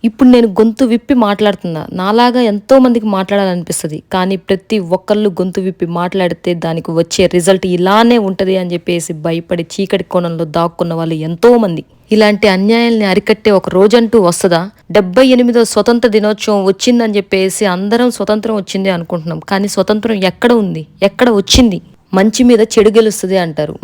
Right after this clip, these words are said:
మంచి చచ్చిపోయి చెడు మొత్తం విర్రవీగుతుంది. మనిషికి మనిషికి విలువిచ్చే స్థాయి నుంచి మనిషికి మనిషి చంపుకునే స్థాయికి దిగజారిపోయాము. మన ప్రపంచం ఇంకెంతవరకు వెళ్తది ఏంటి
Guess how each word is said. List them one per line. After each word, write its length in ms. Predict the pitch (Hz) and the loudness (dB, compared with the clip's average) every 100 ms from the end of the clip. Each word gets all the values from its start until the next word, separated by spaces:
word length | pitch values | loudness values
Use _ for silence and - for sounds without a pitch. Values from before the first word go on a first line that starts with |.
| 185 | -2
మంచి 220 | 220 269 - | 0 0 0
చచ్చిపోయి 500 | 208 - 226 202 220 247 190 180 - | 0 0 2 2 0 0 -2 -6 0
చెడు 180 | 240 233 240 | 2 2 0
మొత్తం 260 | 208 - 240 202 185 | -2 -2 0 0 -4
విర్రవీగుతుంది. 680 | 185 226 208 165 - 147 - _ _ _ - | -2 0 0 -2 -6 -10 -14 _ _ _ 0
మనిషికి 420 | 202 240 - 262 240 | 2 4 2 2 2
మనిషికి 320 | 214 - 208 | 2 0 0
విలువిచ్చే 440 | 196 208 226 - 190 - | 2 2 0 0 -2 -2
స్థాయి 360 | - 180 202 214 | 0 2 2 0
నుంచి 280 | 196 - 208 214 180 180 | -2 -2 -2 -2 -2 0
మనిషికి 360 | 226 226 254 233 | 0 0 -4 -4
మనిషి 220 | 202 202 - | -4 -4 -2
చంపుకునే 540 | 214 196 196 240 226 208 | -2 0 -2 -2 -2 -4
స్థాయికి 360 | - 165 180 175 147 | -4 -4 -2 -4 -4
దిగజారిపోయాము. 760 | 170 185 202 180 175 156 143 143 - _ 196 | -2 2 2 0 -2 -6 -6 -10 -14 _ -2
మన 100 | 208 202 | -2 0
ప్రపంచం 440 | 214 240 240 247 233 | 0 2 0 0 0
ఇంకెంతవరకు 680 | 208 202 190 196 233 233 220 | -2 -2 0 2 2 2 2
వెళ్తది 360 | 190 196 185 202 196 185 | 0 0 -2 -2 -2 -2
ఏంటి 240 | 202 196 | -2 0